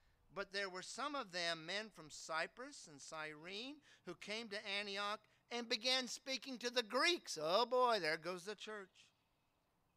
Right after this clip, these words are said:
"Also proclaiming the good news about the Lord Jesus. The Lord's hand was with them, and a large number who believed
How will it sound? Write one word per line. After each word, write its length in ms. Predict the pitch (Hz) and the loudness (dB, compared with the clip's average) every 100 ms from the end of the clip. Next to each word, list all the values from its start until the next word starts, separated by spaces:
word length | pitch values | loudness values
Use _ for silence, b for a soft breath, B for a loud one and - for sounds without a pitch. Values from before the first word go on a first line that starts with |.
| _ _ b b - | _ _ b b 2
"Also 580 | 208 247 - 233 214 170 | 4 4 0 -2 -2 -4
proclaiming 800 | 180 160 - 175 202 233 240 247 | -10 -14 -14 -6 -4 -4 -4 -4
the 140 | 190 170 | -8 -8
good 360 | 147 220 180 | -2 -2 -4
news 400 | 190 202 208 170 | -6 -4 -4 -6
about 400 | 175 165 170 170 | -8 -2 -2 -2
the 80 | 170 | -10
Lord 320 | 160 170 165 135 | -10 -8 -8 -10
Jesus. 320 | 139 139 95 - - - _ _ _ b b b - | -12 -12 -14 -20 -20 -20 _ _ _ b b b -6
The 100 | 196 | -4
Lord's 640 | 190 226 277 320 302 214 | 0 2 4 4 2 -6
hand 360 | 214 220 208 | -2 -2 -2
was 200 | 175 160 | -6 -10
with 280 | 143 202 220 | -6 -6 -4
them, 220 | 254 311 285 b b | -4 -6 -8 b b
and 140 | 175 180 | -6 -4
a 80 | |
large 580 | 175 175 202 247 277 180 | -4 0 2 2 0 -6
number 380 | 208 226 233 240 | -6 -4 -2 -4
who 180 | 190 185 | -4 -6
believed 600 | 160 170 190 220 240 | -6 -8 -4 -4 -4